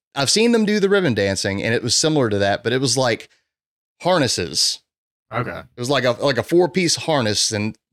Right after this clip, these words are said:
Speaker 1: this one girl was just doing all kinds of crazy crap, and she did this wild big split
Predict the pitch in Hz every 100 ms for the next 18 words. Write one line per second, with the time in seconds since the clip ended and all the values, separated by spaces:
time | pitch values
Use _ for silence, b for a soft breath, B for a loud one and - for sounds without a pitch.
0 | _ _ _ 110 110 139 143 139 139 135
1 | 123 113 117 131 113 117 120 113 101 -
2 | 110 104 104 - 110 107 104 92 90 123
3 | 113 107 104 - - _ _ 98 117 120
4 | 117 104 95 - 127 117 104 80 _ _
5 | _ _ _ - - - - 127 120 -